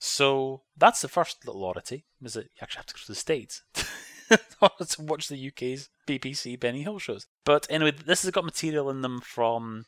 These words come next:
nineteen fifty-seven, I think it is, all the way through to nineteen sixty-eight.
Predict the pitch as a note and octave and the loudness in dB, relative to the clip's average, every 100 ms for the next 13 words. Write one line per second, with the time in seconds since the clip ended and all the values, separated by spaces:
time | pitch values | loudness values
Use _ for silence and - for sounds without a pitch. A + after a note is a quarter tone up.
0 | - B2+ - B2 A#2 - A2+ - _ - | -6 -6 -6 -10 -10 -10 -12 -12 _ -8
1 | G#2+ G#2 G2+ G2+ G2+ - _ - - - | -6 -6 -10 -12 -16 -20 _ -12 -8 -4
2 | B2+ E3 D3+ D#3 D3+ C#3+ C#3 B2 A2+ - | -4 -6 -10 -10 -8 -6 -6 -6 -8 -8
3 | A2 G#2+ G#2 - G#2 - - - - - | -12 -10 -10 -10 -10 -10 -10 -16 -18 -14
4 | - A#2 G2+ - - | -6 -4 -4 -12 -20